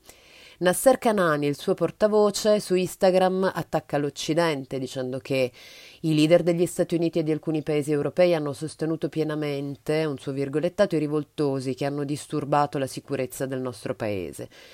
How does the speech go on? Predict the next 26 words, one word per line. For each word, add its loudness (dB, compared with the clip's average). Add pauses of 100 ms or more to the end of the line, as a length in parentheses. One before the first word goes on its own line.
(260)
E -2
ancora 2
dice: -2
"I -4
paesi 0
occidentali 0
e 0
gli -2
Stati -4
Uniti, 0
che -12
affermano -6
di -4
essere -4
sostenitori -4
del -4
diritto -6
del -4
popolo 2
iraniano, 0
dovrebbero -2
lasciare -2
i -6
loro -8
slogan -4
falsi -2